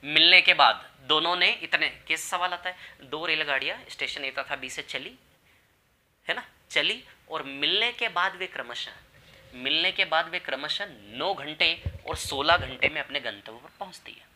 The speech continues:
नौ घंटे और सोलह घंटे में अपने गंतव्य स्थान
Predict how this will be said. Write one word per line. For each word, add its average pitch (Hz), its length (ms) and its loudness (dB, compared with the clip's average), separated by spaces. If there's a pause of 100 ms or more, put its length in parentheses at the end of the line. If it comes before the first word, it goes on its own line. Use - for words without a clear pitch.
(720)
नौ 107 180 -12
घंटे 104 360 -6
और 240 160 -6 (1900)
सोलह 127 500 0
घंटे 110 440 -6
में 107 240 -6
अपने 113 400 -14
गंतव्य 101 440 -14
स्थान 98 300 -16